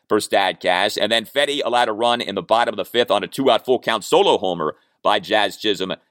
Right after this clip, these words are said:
to center field to cut the Nats' lead to six four. So did Fedde get rocked? I mean, maybe not, but he gave up three homers. He only lasted for five innings. This is his team that he, like, torments, and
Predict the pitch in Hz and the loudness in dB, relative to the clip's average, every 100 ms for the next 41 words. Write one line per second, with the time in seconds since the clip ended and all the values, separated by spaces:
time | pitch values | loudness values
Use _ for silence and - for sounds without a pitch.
0 | _ 101 - 117 101 - 92 87 76 _ | _ -2 2 0 0 -2 -2 0 -2 _
1 | _ - 95 120 107 104 101 92 87 92 | _ -2 0 -2 -2 -2 -2 -2 -4 -4
2 | 90 80 _ _ 107 - 113 - - 127 | -4 -6 _ _ -4 0 -2 -2 2 4
3 | 73 55 - 131 127 - 120 - 165 170 | 4 0 2 2 2 0 -4 0 0 2
4 | 143 101 101 143 220 - - 113 147 135 | 0 0 0 2 2 -2 -14 -10 -8 0
5 | 143 139 107 117 165 - 123 95 147 170 | 0 0 -2 0 0 -4 -10 0 0 0
6 | 160 139 120 113 101 120 120 110 165 151 | -4 -4 0 0 0 -4 0 0 2 2
7 | 127 127 110 85 101 - 98 98 87 95 | 2 0 -4 -8 -10 -2 0 0 0 -4
8 | 107 _ - 180 202 160 165 - - 175 | -4 _ 0 0 2 0 -2 -2 -4 -2
9 | 123 127 120 104 107 104 - - 190 120 | 0 -2 -2 0 2 2 0 2 2 2
10 | 95 113 - 95 | -2 -2 -6 -6